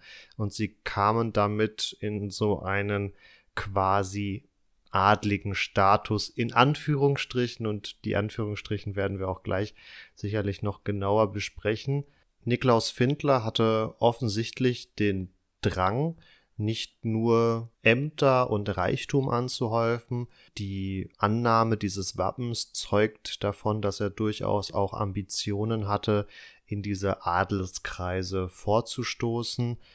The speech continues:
Und für jeden guten Adligen gehört es sich natürlich auch, nicht nur ein Wappen zu führen, sondern auch eine schöne Ritterburg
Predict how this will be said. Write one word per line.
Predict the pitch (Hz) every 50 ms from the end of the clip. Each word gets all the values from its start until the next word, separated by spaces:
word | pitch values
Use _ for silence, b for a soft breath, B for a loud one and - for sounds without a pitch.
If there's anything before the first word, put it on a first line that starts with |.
| b b b b b b b _
Und | - 117 113 113 113 110 - - _ _ _ _ _ _
für | - - - 113
jeden | 101 110 120 123 127 120 107
guten | - 113 113 - - 101
Adligen | - 92 92 101 123 120 127 123 123 120 - - 123 123 123 123 131 131 120
gehört | 110 104 95 101 107 107 113
es | 104 -
sich | - 110 - -
natürlich | 101 98 - - - 131 143 151 139 123 - - -
auch, | 113 110 107 110 117 117 - - B B B B B B _
nicht | 110 110 117 120 - - - _ _ -
nur | 113 113 113 113 113 113 113 113 113 113 - _ _ _ _ _ _
ein | 104 101 98 98 92 - -
Wappen | 98 90 101 101 110 - - 139 135 147 151
zu | - - - 147
führen, | - - - 151 151 147 143 147 147 143 143 B B B B
sondern | 117 110 120 120 120 117 113
auch | - - 110 110 113 110 - -
eine | - 110 107 107 107 104 107 110 - - -
schöne | - - - 131 127 127 131 120 -
Ritterburg | 165 160 - - 92 85 90 - 95 92 98 110 - - -